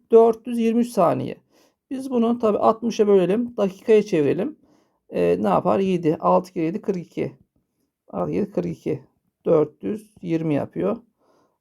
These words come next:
E, buradan yedi dakika üç saniye geliyor arkadaşlar. Yedi dakika üç saniye. Evet.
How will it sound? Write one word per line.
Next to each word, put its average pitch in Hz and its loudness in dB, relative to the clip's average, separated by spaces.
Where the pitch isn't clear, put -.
E, 185 0
buradan 277 0
yedi 208 -4
dakika 254 -4
üç 233 0
saniye 170 0
geliyor 139 2
arkadaşlar. - -4
Yedi 170 -4
dakika 147 -2
üç - -6
saniye. 127 -2
Evet. - 2